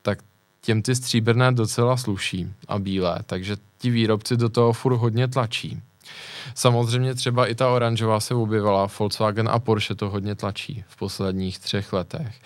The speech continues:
ale zatím furt ty zákazníci jako to nezlomí do nějakých vyšších podílů. No a hlavně, když už jsme se tady bavili o té zůstatkové hodnotě,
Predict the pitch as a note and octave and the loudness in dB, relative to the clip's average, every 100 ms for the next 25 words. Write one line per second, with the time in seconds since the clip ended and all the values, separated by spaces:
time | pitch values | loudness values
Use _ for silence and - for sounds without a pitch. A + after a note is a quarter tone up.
0 | - - - - G#2+ A2+ A2 - - A#2 | -20 -20 -2 2 4 4 2 -2 -8 -6
1 | G#2+ A#2 A2 A#2 A2+ A#2+ A2+ G#2 A2 A2 | 0 0 0 -4 0 2 2 2 0 0
2 | G#2+ - G#2 G#2 A2+ G#2+ - _ - B2 | -2 0 -2 0 -4 -6 -12 _ 2 4
3 | A#2 A2+ C3 B2 A#2 A#2 A2+ G#2 G#2 A#2 | 4 4 6 6 4 0 0 -2 -2 -2
4 | G#2+ G#2 - B2 A#2+ G#2+ G#2 F#2+ F2+ G#2+ | -2 -4 -4 -6 -4 -4 -4 -4 -4 -8
5 | A2 - - - A#2+ A#2+ C3 C3+ A#2 G2 | -10 -14 -18 -16 -6 2 4 4 2 -2
6 | F#2+ F#2+ F2+ F#2+ G2+ B2+ A#2+ A2+ A#2 A2+ | -2 -4 -6 -4 -4 -2 -2 -2 0 0
7 | A2 G#2+ G#2+ G#2 G#2 G#2+ G#2 F#2+ G#2 - | 0 0 0 -2 -2 -4 -6 -8 -12 -8
8 | G#2 G#2 F#2+ F#2+ F#2 F2 | -4 -2 -2 -6 -6 -8